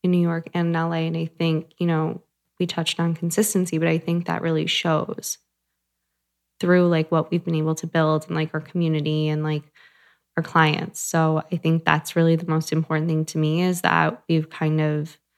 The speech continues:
been able to maintain that and stay really true to, you know, to what we offer. Like, you know, there's studios that offer, like, different kinds of classes or, like, you know, and, like,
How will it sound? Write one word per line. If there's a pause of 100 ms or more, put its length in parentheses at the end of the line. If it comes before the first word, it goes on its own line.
(480)
been
able
to
maintain
that
and
stay
really
true
to,
you
know,
to
what
we
offer.
Like, (120)
you
know, (640)
there's
studios
that
offer,
like,
different
kinds
of
classes
or,
like,
you
know,
and,
like,